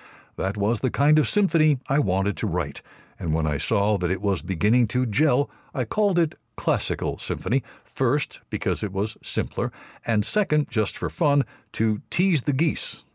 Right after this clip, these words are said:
and with the secret hope that eventually the symphony would become a classic."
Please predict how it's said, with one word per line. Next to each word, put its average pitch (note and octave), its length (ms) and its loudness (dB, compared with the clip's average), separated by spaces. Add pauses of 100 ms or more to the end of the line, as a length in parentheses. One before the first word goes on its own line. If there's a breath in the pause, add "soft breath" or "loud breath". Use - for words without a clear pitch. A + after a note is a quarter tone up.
(100)
and F#2 180 -4
with G2+ 160 0
the F2 80 -4
secret D3 360 -2
hope E3+ 280 -2
that G#2+ 160 0
eventually D3 520 2
the A#2 140 0
symphony C3+ 420 2
would G2+ 300 0
become A2+ 460 0 (260)
a A2 80 0
classic." - 540 -6